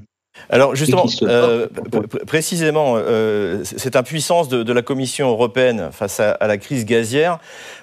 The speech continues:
Speaker 1: me rappelle un peu celle du Parti communiste du R S S dans les années quatre-vingts. Est-ce que c-, désormais, la seule mission de cette commission, c'est de gérer la pénurie qu'elle a elle-même organisée ?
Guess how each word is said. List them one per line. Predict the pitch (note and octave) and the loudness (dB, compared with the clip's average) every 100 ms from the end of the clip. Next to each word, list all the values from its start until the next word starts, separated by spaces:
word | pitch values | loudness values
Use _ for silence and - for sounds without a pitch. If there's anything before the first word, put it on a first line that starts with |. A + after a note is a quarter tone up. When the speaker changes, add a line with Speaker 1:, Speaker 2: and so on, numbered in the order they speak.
| - | -2
Speaker 1:
me | |
rappelle | G#2 C#3 C#3+ D#3 | 2 2 4 2
un | D3 | 2
peu | E3+ | -2
celle | E3+ D3 A#2+ | -2 -2 -2
du | A2+ | -2
Parti | C#3 - D3 | -4 -2 -6
communiste | C#3 C3 C3 D3 C#3 A#2 | -2 0 0 -2 -4 -2
du | G#2+ | 2
R | A#2 | 2
S | B2 - | 2 0
S | E3 | -2
dans | B2 A2+ | 0 0
les | A2+ | 2
années | A#2+ C3+ | 0 0
quatre-vingts. | B2+ B2+ C3 A#2 G#2+ G#2 _ _ - - - | 0 -2 0 0 -2 -6 _ _ -20 -20 -10
Est-ce | G2 - | -10 -2
que | C#3+ B2+ A#2+ | 2 4 2
c-, | A2+ - - | 0 -4 -4
désormais, | B2+ B2 C3+ C3+ E3 | -2 2 2 2 2
la | B2+ | 0
seule | - D#3 C#3 | -2 -4 -2
mission | C#3+ C3 D3 | -2 -2 -4
de | |
cette | C3 A2+ | -4 -6
commission, | B2+ A#2+ A2+ E3 | -4 -2 -2 -4
c'est | - A#2 | -4 -4
de | G#2+ | -2
gérer | G#2 B2 C3 | 0 2 2
la | C#3+ A2 G#2 | 2 2 0
pénurie | G2 B2 B2 B2 | -2 -2 0 -2
qu'elle | C#3+ A#2 | 0 0
a | A2+ | 0
elle-même | A2+ B2+ | 0 0
organisée ? | A#2 A2 A2 A2+ D3 | -2 -2 -4 -4 -6